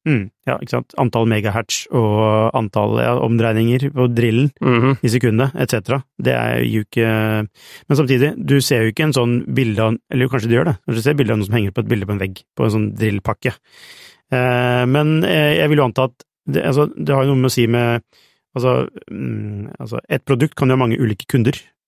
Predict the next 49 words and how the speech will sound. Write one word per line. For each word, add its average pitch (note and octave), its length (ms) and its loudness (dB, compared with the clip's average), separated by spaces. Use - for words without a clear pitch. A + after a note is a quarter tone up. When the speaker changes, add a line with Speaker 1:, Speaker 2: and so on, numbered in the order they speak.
Speaker 2:
Mhm. F#2+ 220 -8
Speaker 1:
ikke - 60 -20
sant? C3+ 260 -6
Så C3+ 480 2
hvor D3 180 2
viktig D3+ 480 -2
er B2 140 0
det B2 80 0
da A#2 100 2
å - 80 -4
forstå A2+ 720 0
hvem A2 640 -4
som - 160 -4
er B2 60 -4
kunden? B2 340 0
Speaker 2:
Det B2 260 2
er, B2 340 2
i C3 60 -2
min C3+ 200 4
mening C#3 200 4
så C3 100 2
er B2 40 4
det G#2+ 160 2
helt, G#2+ 220 0
helt C#3+ 440 0
alfa A#2 200 -2
og G#2+ 60 0
omega, G2+ 200 -2
da. G#2+ 120 0
For B2+ 100 0
det B2 80 0
er B2+ 80 2
sånn A2+ 100 4
at - 520 -6
et - 200 -4
eksempel G#2+ 320 -2
jeg G2+ 60 0
pleier A2 160 0
å G2 40 -4
bruke D3 200 0
er A#2+ 100 2
at - 80 -20
vi, A2 520 2
i G#2+ 220 0
Europa A2+ 400 0
så E3+ 100 -2
er C#3 80 2
det - 80 -2
cirka G2+ 540 0